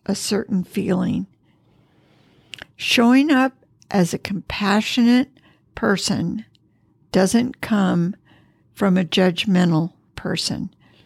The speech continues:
It doesn't come from a person feeling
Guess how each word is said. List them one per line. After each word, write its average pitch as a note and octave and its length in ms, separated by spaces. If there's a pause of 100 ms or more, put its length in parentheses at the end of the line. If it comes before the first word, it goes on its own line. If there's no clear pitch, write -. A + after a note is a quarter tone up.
(1900)
It - 160
doesn't A3+ 360
come F3+ 580
from F3+ 400 (480)
a G3+ 100
person F3+ 800 (580)
feeling F3+ 580